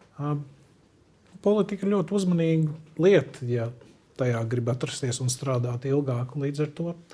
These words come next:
iespējas, ieskaitot jūsējo vai jūsu minēto, ir viens no iespējām, kuras ir jāapsver. Mēs diskusiju esam uzsākuši.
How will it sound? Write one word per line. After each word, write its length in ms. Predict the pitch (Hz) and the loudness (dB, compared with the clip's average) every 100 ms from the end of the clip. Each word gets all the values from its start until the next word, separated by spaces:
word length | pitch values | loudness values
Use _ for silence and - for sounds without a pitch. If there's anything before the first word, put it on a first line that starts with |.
| - - _ 143 | -20 -20 _ 2
iespējas, 600 | 202 - 143 123 117 - - | 2 2 -2 0 -4 -8 -2
ieskaitot 640 | 131 - 120 117 120 - | -2 0 -4 -2 -6 0
jūsējo 640 | 131 127 143 131 123 120 123 - | 2 2 2 2 2 0 -2 -4
vai 140 | 117 | 0
jūsu 380 | 123 131 - 139 | 2 2 0 0
minēto, 480 | 135 123 123 127 120 - _ _ _ _ - | 0 -2 -6 -8 -12 -14 _ _ _ _ 2
ir 180 | 147 | 4
viens 380 | 131 131 104 - | 4 2 -2 -10
no 140 | 123 120 | -10 -4
iespējām, 720 | 131 151 - 196 208 214 214 - - _ - | -2 -2 -6 -6 -4 -4 -4 -8 -20 _ -10
kuras 240 | 156 - 120 | -8 -6 -4
ir 80 | 117 | -4
jāapsver. 580 | 120 165 - 208 208 - - - | -2 -4 -4 -4 -4 -8 -20 -8
Mēs 220 | 143 190 160 | -4 -2 0
diskusiju 600 | 156 - - - 117 113 | 0 0 -6 -4 -4 -4
esam 260 | - 131 117 | -4 -4 -4
uzsākuši. 760 | 127 - 185 202 214 185 - | -6 -6 -6 -6 -6 -6 -8